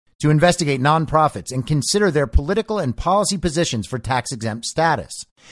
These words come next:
Do we have any doubt that pro-gun, pro-life, and future conservative institutions that mirror the views of Conservative Heritage Foundation or the Libertarian Cato Institute would be under fire?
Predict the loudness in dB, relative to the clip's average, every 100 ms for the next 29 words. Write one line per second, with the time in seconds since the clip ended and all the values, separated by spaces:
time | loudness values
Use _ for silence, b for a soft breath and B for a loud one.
0 | B B 2 4 4 2 0 2 2 0
1 | -6 -6 -2 -2 0 -2 0 0 0 0
2 | 0 0 -2 -6 -6 -4 -6 -4 -4 -2
3 | -2 -2 -4 -2 -4 -6 -6 -6 -4 -6
4 | -6 B B B 0 2 2 4 4 2
5 | -2 0 2 2 0 0 -4 0 0 0
6 | -4 -2 -2 0 -2 -2 -2 0 0 -2
7 | -2 -6 -6 b b b 2 2 2 0
8 | 0 0 2 0 -2 -2 2 2 2 -2
9 | -4 -2 -2 -4 -2 0 0 0 0 0
10 | 0 -4